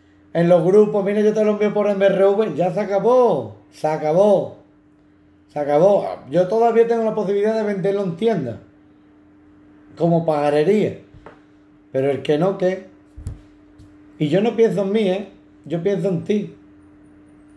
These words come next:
Porque digo, pues mira, te jode y más vendo yo, ¿no? Porque si yo pienso así, entonces todos nos quitamos los paros. Lo que tenemos que tener es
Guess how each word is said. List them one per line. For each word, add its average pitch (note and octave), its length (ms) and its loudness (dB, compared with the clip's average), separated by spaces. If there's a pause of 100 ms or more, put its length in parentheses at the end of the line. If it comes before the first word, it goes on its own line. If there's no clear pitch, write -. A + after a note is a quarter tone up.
(140)
Porque C#3 300 0
digo, C3 440 -2
pues A#2+ 160 -4
mira, E3 380 0
te C3 100 -4
jode G#3 600 0 (140)
y D#3+ 100 -4
más E3 180 -2
vendo F3 280 0
yo, C3+ 180 -4
¿no? F#3 260 -8 (1400)
Porque C#3+ 320 2
si C#3+ 160 -2
yo E3+ 160 0
pienso G3+ 300 0
así, F#3+ 140 0
entonces G3+ 640 -2
todos F#3+ 160 2
nos E3+ 120 -4
quitamos F3 380 -2
los E3 140 -2
paros. E3 340 0 (960)
Lo C3+ 140 -10
que C#3+ 80 0
tenemos E3+ 380 -2
que G3+ 80 0
tener F#3+ 420 2
es G#3+ 100 -6